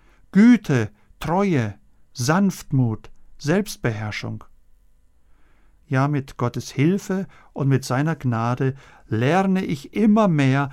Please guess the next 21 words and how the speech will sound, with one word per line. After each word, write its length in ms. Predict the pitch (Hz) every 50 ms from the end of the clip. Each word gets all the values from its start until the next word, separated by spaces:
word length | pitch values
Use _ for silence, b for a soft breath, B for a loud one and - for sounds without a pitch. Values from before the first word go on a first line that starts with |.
| B B B
nach 160 | 165 156 131
seinen 340 | - - 156 165 170 170 160
Geboten 460 | 151 147 - 247 294 277 - - 175
zu 160 | - - 143
leben 400 | 131 127 127 120 120 117 123 113 B B B B
und 140 | B 175 147
ein 120 | 143 135 127
Leben 360 | 117 131 160 196 220 254 196
zu 160 | - 214 190
führen, 460 | - - - 147 143 143 139 135 135 B B B B
das 180 | - 135 135
ihm 220 | - - 123 117 117
gefällt. 560 | 120 135 135 - 120 107 101 98 - - - - _ _ _ _ _ _ _ _ _ _ _ _ _ _ _ _ _ _ _ _ _ _ _ _ _ _ -
Lieber 200 | 180 160 160 135
Zuhörer, 500 | - 185 170 151 151 156 165 160 151 - b b b b b b b b b b b b b b _ _ _
hast 360 | - 131 131 135 - - -
du 120 | 160 160
schon 380 | 139 - - 156 147 143 131 117
Gott 240 | 147 139 139 139 -
darum 280 | 131 123 131 131 127 120
gebeten, 1120 | 127 117 - - _ _ _ _ - 113 107 104 104 101 - - - 135 139 147 143 139